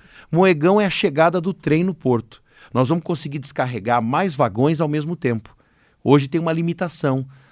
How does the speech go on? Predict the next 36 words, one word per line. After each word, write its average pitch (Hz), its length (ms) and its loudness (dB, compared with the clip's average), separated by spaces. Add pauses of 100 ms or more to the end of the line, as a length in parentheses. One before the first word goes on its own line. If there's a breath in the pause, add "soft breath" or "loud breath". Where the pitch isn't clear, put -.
(120)
da 104 100 -8
cidade, 110 760 0
dos 92 240 -14
trilhos, 143 640 -4 (200 loud breath)
e 139 100 2
a 135 60 2
gente, 139 260 -6
com 135 180 -2
essa 143 260 -2
obra 117 340 0
de 92 360 -8 (180 soft breath)
meio 143 280 0
bilhão 147 460 0
de 107 80 -8
reais, 107 420 -2
a - 60 -14
gente 117 180 -12
consegue 143 340 -8
descarregar 123 600 -6 (240 soft breath)
mais 123 260 -2
vagões. 107 520 -4 (240 soft breath)
Então 110 260 -2
a - 20 -2
gente 123 200 -10
consegue 151 680 -6
ampliar 107 380 -4
a 120 60 0
movimentação. 123 880 -4 (340 loud breath)
O 95 100 -8
porto 135 380 0
tem 120 180 -4
batido 107 600 -2 (420 soft breath)
movimentação 104 840 -2
ano 170 180 0
a 180 40 2
ano. 113 320 0